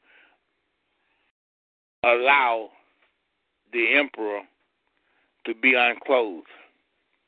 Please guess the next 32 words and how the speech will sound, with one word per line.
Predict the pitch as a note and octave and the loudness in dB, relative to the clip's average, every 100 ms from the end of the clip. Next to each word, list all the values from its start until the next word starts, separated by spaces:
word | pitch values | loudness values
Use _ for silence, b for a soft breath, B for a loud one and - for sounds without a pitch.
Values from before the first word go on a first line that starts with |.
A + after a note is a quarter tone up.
| _ _ _ _ _ _ _ _ _ _ - | _ _ _ _ _ _ _ _ _ _ -4
That's | C3+ C#3+ | -2 0
what | C3 | 0
we've | C3 A#2 | 2 0
done. | A2 G#2+ F#2 - | 0 -2 -2 -6
You | B2+ | -2
know, | A#2+ | 0
we've | D3 D3 | 0 2
tried | D#3 C#3 | 2 0
to | B2 | -2
protect | - D3+ C3+ | -8 -4 -4
him | B2+ | -4
at | A#2 A2 | -6 -4
every | G#2+ C3+ C#3 C#3+ B2+ _ - | 0 0 0 -2 -4 _ -4
angle. | B2 C3 B2+ C3 - _ B B C#3 B | 0 -2 -4 -12 -14 _ B B -20 B
You | - C3 | -4 0
know, | B2+ B2+ B2+ - - | 2 2 0 -4 -14
de | A2 | -8
Blasio | A2 B2+ C3 B2+ C3 C3 | 0 2 2 -2 -6 -6
came | D3 C3 B2+ B2+ | -2 0 0 -2
up, | C3 F#2 | -4 -4
we | A#2+ B2+ | -10 -8
voted | A#2+ B2+ C3 B2+ | -2 0 0 -4
for | C#3 | -4
him. | B2+ C3 B2+ B2+ - b b b _ _ | -2 0 0 0 -6 b b b _ _
The | G#2+ A2 - - | -10 -10 -8 0
second | D3 C#3 C#3+ - | 2 2 -2 -4
Cuomo | D3 C#3 C3+ C3 C3 - | 0 0 0 0 0 -2
came | C#3+ C3 B2+ | -2 0 0
up | B2+ A#2 | -2 0
after | A#2+ B2 B2+ - - | 0 -2 -8 -14 -10
the | - - | -10 -2
first | C#3 C3 | 2 2